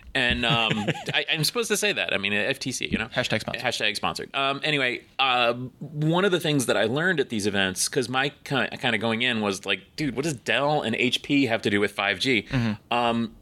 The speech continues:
Speaker 1: it's, it's a lot more than the radios. And in fact, there's gonna be a lot of compute, um, a lot of data center work going on there. And I think that that's gonna be a big angle here, 'cause we're gonna hear about it as five G, and we're gonna say, "What,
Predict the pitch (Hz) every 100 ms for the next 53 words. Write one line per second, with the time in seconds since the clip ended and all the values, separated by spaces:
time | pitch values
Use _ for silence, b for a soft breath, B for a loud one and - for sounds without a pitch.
0 | - 143 139 - 131 135 135 131 139 139
1 | 127 120 104 107 90 - - - - 120
2 | 113 110 110 110 120 113 123 110 104 -
3 | - 110 107 113 110 95 104 113 113 117
4 | 120 - 107 107 - 110 101 98 98 98
5 | 98 107 104 107 110 113 101 101 98 -
6 | 117 104 101 101 101 95 92 B B B
7 | B 123 113 107 104 113 107 - - 135
8 | 131 113 - 107 107 - 123 107 98 107
9 | 101 98 110 107 90 101 113 98 98 90
10 | - 107 110 117 113 113 180 170 135 107
11 | 101 98 - 110 104 101 135 123 104 101
12 | 104 80 -